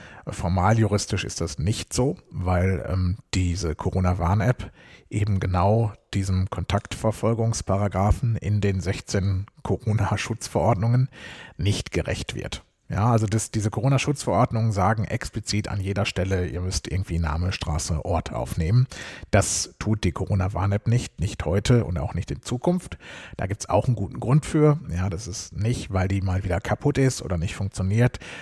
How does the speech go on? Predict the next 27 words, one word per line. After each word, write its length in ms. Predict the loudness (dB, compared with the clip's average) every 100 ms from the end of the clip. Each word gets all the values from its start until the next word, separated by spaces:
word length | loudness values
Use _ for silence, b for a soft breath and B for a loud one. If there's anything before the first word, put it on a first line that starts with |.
| B
sondern 280 | -4 0 0
man 200 | -2 -2
hat 160 | -2
hier, 240 | 2 4 4
und 100 | 0
das 140 | -4
finde 160 | -2 -2
ich 180 | -2 -2
richtig, 540 | -2 0 -2 -2 -4 -14 B B B
am 240 | -4 -4 -2
Anfang 520 | 0 2 2 2 2 0 -2
in 100 | -4
der 120 | -2
ersten 320 | 0 0 0
Version 600 | 0 0 0 2 4 4 2
ein, 380 | 0 2 2 -2 b b b b
ähm, 300 | -4 -2 -4 -8
Versprechen 500 | -4 -4 0 0 2
bezogen 320 | 0 2 0 0
auf 120 | 0
die 100 | -2
Privatsphäre 720 | -2 0 0 0 -2 -2 0
und 100 | -2
auf 80 | -2
die 100 | -2
Datensparsamkeit 880 | -2 -2 -4 -2 2 2 2 2 0
gegeben. 460 | 0 2 2 0